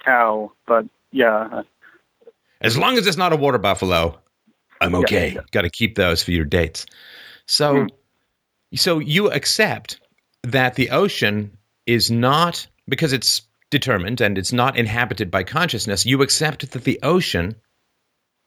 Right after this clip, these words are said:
Speaker 2: is not something that you can negotiate with. It's not something you can interact with. Is that, it's not, you can't change the mind of the ocean, right?
Speaker 1: Yes. There's, uh,
Speaker 2: Okay.
Speaker 1: not an agency there. There may be things I could do to manipulate it, but,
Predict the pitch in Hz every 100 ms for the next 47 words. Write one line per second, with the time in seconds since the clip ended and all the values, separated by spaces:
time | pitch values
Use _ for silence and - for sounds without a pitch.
0 | - 139 113 147 131 - 120 123 110 101
1 | - _ 90 104 101 92 87 101 143 -
2 | 127 104 113 98 - 92 - 92 95 90
3 | 92 82 85 87 95 - - - 101 92
4 | 101 - 117 104 170 165 147 180 147 -
5 | 160 151 123 123 110 98 87 90 78 -
6 | - _ 107 113 - _ _ _ - 143
7 | - _ _ _ 139 131 127 127 131 127
8 | 131 127 120 123 123 113 - 113 113 110
9 | 127 139 131 - 139 131 131 123 135 117
10 | 135 131 - 117 123 127 - 127 131 127
11 | 127 120 - 117